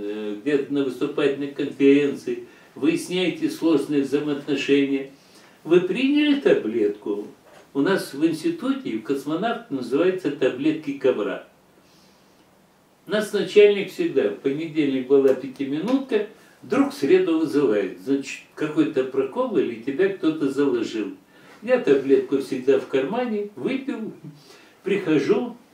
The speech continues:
там до потолка все поднимаются, а мне как-то все до фени, ну, как до лампочки. Я совершенно спокоен, спрашиваю: "А че вы шумите?"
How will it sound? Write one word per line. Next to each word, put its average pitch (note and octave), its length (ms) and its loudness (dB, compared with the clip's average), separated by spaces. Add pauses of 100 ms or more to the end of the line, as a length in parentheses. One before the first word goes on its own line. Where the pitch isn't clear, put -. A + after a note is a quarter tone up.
(320)
там C3 300 0
до D3 120 2
потолка D#3+ 640 2
все E3 240 4
поднимаются, F3 800 -2
а G#3 40 -2
мне G#3+ 180 2
как-то F#3 360 2
все - 240 6
до - 140 6
фени, G2+ 640 0 (760)
ну, E3+ 220 -2
как - 260 4
до G#3+ 140 6
лампочки. G#2+ 640 0 (800)
Я C#4 200 4
совершенно C#4 600 2
спокоен, F#3 640 4
спрашиваю: - 360 -2 (260)
"А G#3 80 -4
че C4+ 160 0
вы G#3 80 0
шумите?" F#3 600 -8